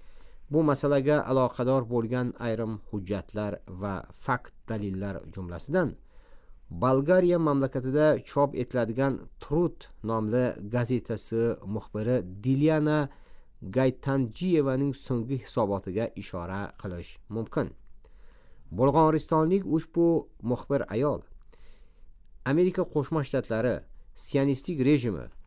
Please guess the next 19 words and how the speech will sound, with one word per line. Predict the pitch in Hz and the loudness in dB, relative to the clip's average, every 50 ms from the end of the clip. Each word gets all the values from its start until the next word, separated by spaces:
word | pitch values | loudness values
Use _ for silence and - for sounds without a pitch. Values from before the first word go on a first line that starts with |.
| - - | -18 -16
Saudiya | - - - 135 127 147 160 160 165 170 160 | -12 -6 0 2 4 4 4 4 4 2 2
Arabistoni | - 104 127 127 123 117 110 - - - 120 113 120 139 147 123 85 - - - | 2 0 0 0 0 0 -2 -4 -4 -4 -2 0 0 0 0 0 -2 -4 -10 -12
va | 85 92 107 123 127 127 - | -8 -4 -2 -2 -2 -2 -2
Birlashgan | - 104 113 127 123 127 139 - - - - 190 190 185 - | -4 -2 -2 0 0 2 0 0 -2 -2 -2 0 0 -2 -2
Arab | - - 127 135 151 151 - | -4 -2 0 0 0 0 -2
Amirliklarining | - - 156 160 151 135 131 120 - 139 127 123 120 135 143 143 135 - - - - - - | -2 -2 0 2 2 0 0 -2 -2 0 0 0 2 0 0 0 -2 -4 -8 -16 -20 -16 -8
nato | - 104 131 139 135 - 139 127 | -2 0 0 0 0 0 -2 -2
tashkiloti | - 135 117 - - - 120 117 117 113 - - 135 135 135 85 92 | -2 -4 -6 -4 -4 -2 0 0 0 0 0 0 2 2 2 0 0
va | 107 120 - - - | -2 -4 -4 -4 -4
aqsh | 127 131 131 131 - - - - | -4 -4 -4 -6 -8 -14 -10 -6
josuslik | 117 120 117 110 - - 135 135 131 - | -4 -4 -4 -6 -8 -6 -6 -6 -6 -6
tashkilotlari | - 120 110 - - - - 110 113 110 110 107 95 107 107 120 139 | -6 -8 -8 -8 -10 -10 -6 -2 -2 0 -2 -2 -4 -4 -2 -2 -2
tomonidan | 139 - 127 117 113 110 110 110 127 135 135 113 - - - - - - - - - | -2 -4 -4 -4 -2 -2 -2 0 0 0 0 -2 -6 -10 -18 -18 -18 -20 -20 -18 -14
boshqariladigan | - 98 95 120 127 123 113 - - - - 120 117 117 113 101 113 120 139 143 143 127 - - - - - - | -8 -2 0 2 2 2 0 -2 -6 -8 -6 -4 -2 -2 -2 -2 0 0 2 2 2 0 -2 -6 -18 -20 -14 -10
ishid | - 104 - - 151 139 123 - | -10 -8 -6 -4 -4 -4 -4 -4
va | 101 120 127 120 - | -2 -2 -2 -2 -2
Al-Qoida | - 113 117 107 - - - 120 117 131 165 | -4 -6 -6 -6 -6 -4 -2 -2 -2 -2 -2
terrorchi | 165 - 147 135 120 120 117 - - - 139 127 | -2 0 0 2 2 2 0 -2 -2 -4 -4 -4
guruhlariga | 104 107 117 117 113 104 107 107 107 107 113 107 120 143 147 | -2 -2 0 0 0 0 -2 -2 -2 -2 0 2 4 4 4